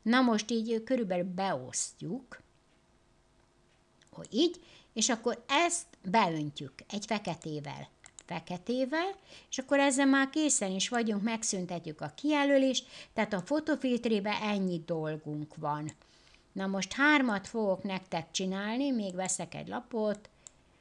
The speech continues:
megint megyek a kijelölésre, az alakzat betöltésére. Hát nem ezt, valami érdekeset majd csinálok, mondjuk ezt. Ö, megnyitás, és akkor fogod, megnagyítod,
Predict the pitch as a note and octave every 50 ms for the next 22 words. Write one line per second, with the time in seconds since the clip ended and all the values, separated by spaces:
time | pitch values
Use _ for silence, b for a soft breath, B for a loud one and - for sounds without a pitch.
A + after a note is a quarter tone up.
0 | B B B - G3 G3+ F#3+ A3+ G3 F#3+ F#3 F#3 - - G3 F3+ F3 E3+ E3+ -
1 | - D#3 D3 - - C4 C4+ C4+ B3+ A#3 A3 A3 G#3 G3 F#3+ F#3 F3+ - - -
2 | - F3+ E3+ E3 E3 D#3+ G#3+ A3+ B3+ C4 A#3 G#3 - - G3+ F#3+ F3+ F3+ F3 F3+
3 | F3 F3 - - F3 E3 D#3+ E3 E3 - F3 D#3 D3+ D3+ D#3+ - - - E3+ D#3+
4 | D#3+ D#3+ D#3+ D#3+ E3 D#3+ D#3+ D#3+ - - _ _ _ _ _ _ _ _ _ _
5 | _ _ _ - - F#3 F3 D#3+ - F#3 G3 G#3 G#3 G3+ E3 D#3+ F#3 F#3+ - -
6 | - G3+ F#3+ F#3 F#3 F#3 G3+ G#3+ A3 A3+ G#3+ F#3 D#3+ E3 E3 E3 - E3+ D3 -
7 | F3+ E3+ E3 - F3+ F3 E3 E3 - - - A3 G#3 F#3 D#3+ D3+ D3+ D#3 D#3+ F#3
8 | G#3 - F4 F#4+ D#4+ C4+ A#3 A3 F3 - - E3 D3 C3+ - - - - - -
9 | _ b b b b b b b b b b F#3+ F#3 F#3 F#3 F#3 F3 - - -
10 | - - F3+ F3+ G3+ G#3 G#3+ A3+ D4+ F#4 G4 F#4+ - - - C#4+ A#3+ A#3 A3+ A3+
11 | A3 A3 A3 - - - E3+ - - F3+ F3 - - F3+ E3+ E3 D#3 - - C4+
12 | D4 B3 - G#3 G3+ G3 F#3 F3+ F#3 F3+ F3+ G3+ A3+ B3 C4+ C4 B3 A3+ G#3+ G3+
13 | F#3 G3 F3+ F3 E3 E3 - - F3 E3 D#3+ D#3+ D#3+ D#3 D#3+